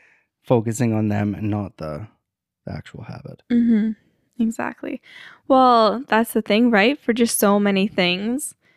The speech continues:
Speaker 2: if you have bad habits that you don't like and you want to stop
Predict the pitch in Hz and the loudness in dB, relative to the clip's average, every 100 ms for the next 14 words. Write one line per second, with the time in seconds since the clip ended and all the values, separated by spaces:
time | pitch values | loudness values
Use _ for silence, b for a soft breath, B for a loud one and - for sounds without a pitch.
0 | _ _ _ - 220 220 196 190 196 190 | _ _ _ 0 0 0 -2 0 4 4
1 | 190 180 180 185 - _ _ _ - - | 6 4 2 -2 -8 _ _ _ -10 -2
2 | 208 208 202 _ _ - 208 185 196 - | 2 2 -2 _ _ -2 2 2 2 -2
3 | 190 170 190 208 - 185 196 190 175 170 | -2 0 -2 -6 -6 -4 -2 -2 -2 -4
4 | 208 - 208 208 - - - 208 185 180 | -6 -8 -6 -6 -8 -12 -2 0 0 0
5 | 175 175 180 185 196 170 208 - 202 - | -2 -4 -6 -6 -6 -6 -8 -10 -14 -14
6 | - - - - - - - | -14 -16 -12 -10 -10 -12 -8